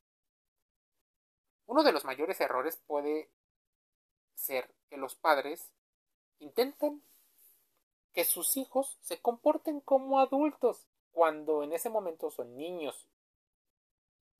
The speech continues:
Los niños deben disfrutar de la etapa en la que están viviendo. Eso sería lo ideal.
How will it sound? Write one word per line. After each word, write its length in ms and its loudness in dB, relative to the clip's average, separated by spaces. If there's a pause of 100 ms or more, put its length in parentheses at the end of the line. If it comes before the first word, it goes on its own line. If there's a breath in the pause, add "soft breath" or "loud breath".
(880)
Los 180 2
niños 440 -4 (300)
deben 420 0 (540)
disfrutar 800 -6
de 240 -8
la 140 -6
etapa 420 -10
en 100 -10
la 100 -10
que 180 -20
están 340 -18
viviendo. 560 -14 (1200)
Eso 200 -6
sería 280 2
lo 140 -6
ideal. 340 0